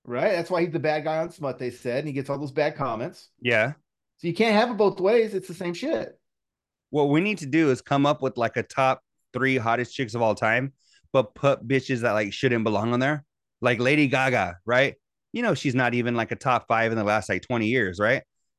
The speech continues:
Speaker 2: So you go, just
Speaker 1: What
Speaker 2: put
Speaker 1: about
Speaker 2: her on,
Speaker 1: Tootie?
Speaker 2: put her hottest. No, 'cause Tootie, 'cause Tootie's actually cute. You gotta put somebody on that's not cute. Like, we'll do the top three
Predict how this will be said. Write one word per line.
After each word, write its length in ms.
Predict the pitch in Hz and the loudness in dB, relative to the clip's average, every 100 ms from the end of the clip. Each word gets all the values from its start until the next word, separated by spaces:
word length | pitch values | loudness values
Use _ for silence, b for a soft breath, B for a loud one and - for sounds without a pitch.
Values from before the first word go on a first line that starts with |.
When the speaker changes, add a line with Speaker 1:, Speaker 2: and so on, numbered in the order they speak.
| _ | _
Speaker 2:
So 120 | - 160 | -2 2
you 200 | 151 139 | 2 4
go, 400 | 139 113 95 _ _ _ _ _ - | 4 4 2 _ _ _ _ _ -10
just 100 | 117 156 | -4 2
Speaker 1:
What 20 | |
Speaker 2:
put 120 | 175 | 4
Speaker 1:
about 60 | 131 151 | 6 8
Speaker 2:
her 60 | |
on, 100 | 165 | 8
Speaker 1:
Tootie? 200 | 117 - _ _ _ | 6 -2 _ _ _
Speaker 2:
put 160 | - 160 | 2 4
her 220 | 156 147 _ _ - | 4 0 _ _ -14
hottest. 580 | - 143 160 180 185 139 | -8 0 2 2 0 -2
No, 220 | 185 170 | 0 2
'cause 140 | 120 147 _ | 2 -6 _
Tootie, 300 | - 190 170 | -4 -4 0
'cause 200 | 170 143 | -2 -2
Tootie's 280 | - 202 190 | -4 -4 0
actually 300 | 180 156 123 | 0 0 -4
cute. 320 | 110 160 135 - b b - | -2 0 0 -2 b b -2
You 120 | 170 | 2
gotta 200 | 208 170 | 4 2
put 200 | 180 156 | 0 0
somebody 280 | 165 147 143 | 0 2 4
on 200 | 139 139 | 4 4
that's 240 | 113 - | 2 2
not 240 | 123 135 - | 0 0 0
cute. 260 | 165 170 | 0 0
Like, 320 | 139 123 107 _ _ _ _ _ _ _ _ | 2 0 0 _ _ _ _ _ _ _ _
we'll 200 | 117 151 | 0 2
do 140 | 147 | 4
the 120 | 147 143 | 2 2
top 360 | - 160 156 - | 2 2 2 -2
three 440 | 151 160 156 156 | 0 4 4 4